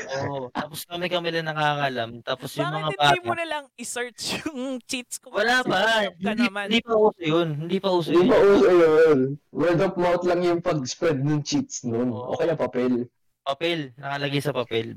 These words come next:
Speaker 1: Ano
Speaker 2: Ah,
Speaker 1: yun?
Speaker 3: Mm.
Speaker 2: tama.
Speaker 3: Kasusulat
Speaker 2: Oo,
Speaker 3: mo
Speaker 2: oo,
Speaker 3: manual.
Speaker 2: tama,
Speaker 1: Ano,
Speaker 2: totoo.
Speaker 1: ah, grade, ano ba ako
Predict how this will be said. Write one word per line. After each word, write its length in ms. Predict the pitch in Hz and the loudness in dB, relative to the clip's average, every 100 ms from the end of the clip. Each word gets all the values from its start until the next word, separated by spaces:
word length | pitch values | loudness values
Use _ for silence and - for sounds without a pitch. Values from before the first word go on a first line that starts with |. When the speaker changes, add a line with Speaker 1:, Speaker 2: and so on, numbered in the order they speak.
| - | -6
Speaker 1:
Ano 240 | - 190 | -4 -2
Speaker 2:
Ah, 60 | 214 | -2
Speaker 1:
yun? 180 | 208 | -2
Speaker 3:
Mm. 80 | 190 | -4
Speaker 2:
tama. 120 | - - | -6 -4
Speaker 3:
Kasusulat 560 | - 139 135 127 120 | -2 0 4 4 4
Speaker 2:
Oo, 100 | - | 2
Speaker 3:
mo 140 | 117 117 | -2 0
Speaker 2:
oo, 180 | 110 | 0
Speaker 3:
manual. 160 | 110 101 | 0 0
Speaker 2:
tama, 160 | 95 98 | 0 -2
Speaker 1:
Ano, 80 | 170 | -2
Speaker 2:
totoo. 400 | 165 143 123 120 120 - | -2 -2 -6 -10 -16 -4
Speaker 1:
ah, 280 | 160 160 160 151 _ | -2 0 -2 -6 _
grade, 420 | 151 151 151 147 135 _ _ _ _ | -6 -4 -4 -10 -18 _ _ _ _
ano 200 | 147 139 | -12 -10
ba 160 | 127 127 | -6 -4
ako 120 | 123 | -4